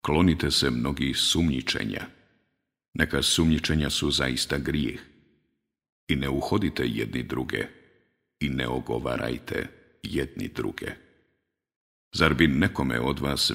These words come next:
bilo drago da jede meso umrloga brata svoga, a vama je to odvratno? Zato se bojte Allaha.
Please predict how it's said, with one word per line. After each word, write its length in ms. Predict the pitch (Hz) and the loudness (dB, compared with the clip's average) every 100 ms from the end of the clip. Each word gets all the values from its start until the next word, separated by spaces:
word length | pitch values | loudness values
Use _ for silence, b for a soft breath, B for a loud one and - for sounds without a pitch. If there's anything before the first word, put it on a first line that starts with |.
| 62 | -2
bilo 220 | 69 69 | -2 -2
drago 560 | 58 85 76 60 52 | -2 0 0 -2 -6
da 120 | 50 60 | -4 -4
jede 320 | 62 62 60 | -4 -4 -4
meso 520 | 60 69 65 - - | -4 -4 -2 -2 -2
umrloga 600 | - 71 67 65 57 64 | -2 0 -2 -2 -4 -4
brata 360 | 60 - - - | -6 -6 -6 -6
svoga, 580 | - - 71 67 - - - - _ _ _ _ _ _ | -4 -2 -2 -2 -4 -8 -10 -20 _ _ _ _ _ _
a 80 | 67 | -2
vama 340 | 69 67 64 | 0 0 -2
je 120 | - - | -6 -4
to 100 | 57 - | -6 -2
odvratno? 760 | 69 76 58 69 - - 58 - - _ _ _ _ _ _ _ - | -4 -4 -4 -4 -6 -6 -8 -8 -16 _ _ _ _ _ _ _ -2
Zato 260 | 80 78 73 | 0 2 2
se 180 | - | 2
bojte 580 | 64 57 80 64 - 53 - | 2 4 4 2 -2 -4 -4
Allaha. 680 | 69 64 67 62 - - | -4 -2 -2 -4 -4 -8